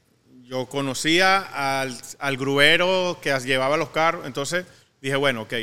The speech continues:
el, el amigo mío o el, mi jefe en ese momento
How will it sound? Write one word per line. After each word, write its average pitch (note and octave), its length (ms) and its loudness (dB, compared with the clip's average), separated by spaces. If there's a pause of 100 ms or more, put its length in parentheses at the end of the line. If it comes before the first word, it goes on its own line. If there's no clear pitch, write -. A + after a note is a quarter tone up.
(140)
el, C3 320 -4
el B2+ 520 -2
amigo B2+ 360 -4
mío F3+ 420 -2
o B2+ 140 -6
el, A#2+ 140 -4
mi A2+ 160 -8
jefe C3+ 560 -2
en A#2 140 -14
ese A2+ 160 -12
momento C#3 520 -8